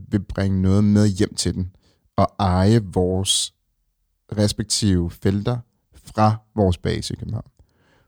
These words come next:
Så derfor så er der jo så mange folk, som måske ikke oprindeligt er fra Danmark overhovedet, men som stadig har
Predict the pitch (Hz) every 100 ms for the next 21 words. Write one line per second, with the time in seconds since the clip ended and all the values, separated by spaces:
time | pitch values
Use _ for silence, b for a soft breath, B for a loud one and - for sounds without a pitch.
0 | _ - 98 120 107 117 107 87 110 117
1 | 107 107 101 117 113 - 101 95 110 101
2 | 110 104 104 117 113 - - 95 113 113
3 | 110 - 101 107 - 92 - 98 123 117
4 | - - _ 87 87 - 107 123 110 85
5 | 92 - 98 110 110 107 -